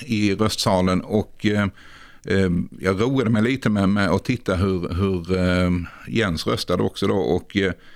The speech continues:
eh, vi var helt överens hela tiden. Vi röstade faktiskt, jag tror det var kanske två eller tre frågor av de här sextonhundra då. Men vi var liksom väldigt, eh,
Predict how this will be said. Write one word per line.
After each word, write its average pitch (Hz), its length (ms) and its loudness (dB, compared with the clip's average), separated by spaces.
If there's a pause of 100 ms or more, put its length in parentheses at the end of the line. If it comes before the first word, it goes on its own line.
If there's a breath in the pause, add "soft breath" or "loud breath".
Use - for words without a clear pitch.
(300 loud breath)
eh, 98 440 0
vi 107 160 0
var 117 120 0
helt 110 320 0
överens 95 600 -4 (160)
hela 101 320 0
tiden. 90 320 0
Vi 98 60 2
röstade 107 400 -2
faktiskt, 113 400 0
jag 127 100 0
tror 147 160 2
det 123 60 0
var 123 100 0
kanske 123 320 0
två 104 320 0
eller 95 120 2
tre 101 240 0
frågor 101 340 0
av 87 120 -2
de 98 120 2
här 107 160 0 (460 loud breath)
sextonhundra 101 920 0
då. 98 240 2 (400 loud breath)
Men 113 200 0
vi 120 100 0
var 110 340 2
liksom 104 440 0
väldigt, 107 500 0
eh, 98 60 2